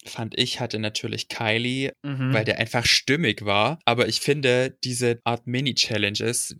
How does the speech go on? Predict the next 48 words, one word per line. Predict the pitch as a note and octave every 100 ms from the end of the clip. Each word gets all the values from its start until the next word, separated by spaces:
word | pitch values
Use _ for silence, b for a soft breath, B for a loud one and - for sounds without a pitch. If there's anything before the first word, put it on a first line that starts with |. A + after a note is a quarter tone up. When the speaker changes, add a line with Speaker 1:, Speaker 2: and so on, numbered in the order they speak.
| -
Speaker 1:
die |
gibt | - A2+
es | B2
ja | A2+
immer | A2+ A#2
wieder | B2+ B2
mal, | A2 G#2+ A#2+ -
dass | B2
die | - -
eigentlich | A#2+ A#2+ -
super | - E3 D3+ C#3 C3+ B2 _
witzig | B2 A#2 D#3 - G#2+ -
sind | A2+ A#2+
und | - A2+
dass | A#2 C3
man | A2+ A2+
da | A#2 A#2+ A2+ -
schon | - B2+ A2+
auch, | - A#2 - -
ja, | G2+ G2 -
etwas | A#2 - A2+ A#2 - - -
anders | A#2+ C#3 B2+ B2+ -
sich | - -
da | A#2+
<laughs> |
sozusagen | - - - - D#3 C3+
gestalten | C3 - B2 C#3+ C3+
kann, | - A#2 A#2+
so | A#2
wie | A#2
beispielsweise | A2+ G#2+ A2+ - A2+ - G#2+ A2+ A2+ A2 -
Ginger | A#2+ D3 D3 A#2 A2
oder | A2 A2
Raja. | G#2+ A2+ B2 A#2+ A2
Also | A2
bei | A2+ A2
Ginger | - B2 C3 B2
musste | A#2 A2+ B2
ich | -
sofort | C3 - B2 A#2
lachen, | A2 A#2 - G#2
als | G2 -
sie | G#2+
einfach | G#2+ A2+
um | A2
die | A2+ -
Ecke | C#3 C3
kam. | - A2 G#2+ A#2+